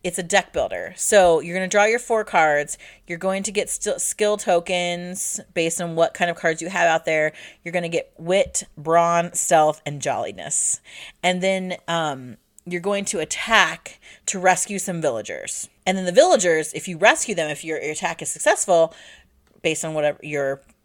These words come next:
brawn and your wit and everything, your stats, they, those rescued villagers get into your deck. So then they build up your deck. And so after four days, so it's a set number of rounds,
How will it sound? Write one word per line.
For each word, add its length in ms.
brawn 320
and 120
your 100
wit 160
and 80
everything, 400
your 140
stats, 480
they, 360
those 480
rescued 460
villagers 340
get 180
into 220
your 80
deck. 560
So 260
then 120
they 100
build 480
up 240
your 100
deck. 440
And 220
so 160
after 340
four 340
days, 260
so 80
it's 100
a 60
set 280
number 220
of 80
rounds, 540